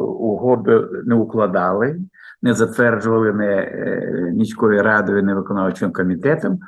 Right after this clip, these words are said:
У нас просто вони до нас, е, завітали, і була, е, бажання у них співпрацювати з нами,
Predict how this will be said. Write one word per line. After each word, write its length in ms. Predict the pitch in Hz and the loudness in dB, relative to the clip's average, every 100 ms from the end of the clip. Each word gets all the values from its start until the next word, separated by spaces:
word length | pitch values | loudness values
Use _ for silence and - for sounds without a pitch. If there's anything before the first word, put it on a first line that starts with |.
| - - - - | -20 -20 -18 -4
У 80 | |
нас 220 | 113 131 - | 0 0 0
просто 400 | - 165 - 147 | 0 0 0 0
вони 240 | 135 131 | 2 2
до 140 | 127 | 2
нас, 360 | 117 104 - - | 0 0 -2 -8
е, 220 | - 101 - | -6 -6 -4
завітали, 760 | 90 101 101 104 160 208 - | -2 0 0 0 0 0 -2
і 100 | - | -4
була, 520 | 107 104 113 139 135 - _ _ _ _ _ - | -2 0 2 0 -2 -8 _ _ _ _ _ -8
е, 460 | 98 98 95 98 - | -2 0 0 -2 -4
бажання 680 | - - 113 117 151 170 | -6 -2 0 2 0 0
у 160 | 151 139 | 0 2
них 220 | 131 143 | 4 2
співпрацювати 920 | - - 143 127 123 135 117 110 110 107 | -2 -2 -2 0 -2 2 2 2 0 -2
з 80 | |
нами, 340 | 95 117 73 | 0 -4 -4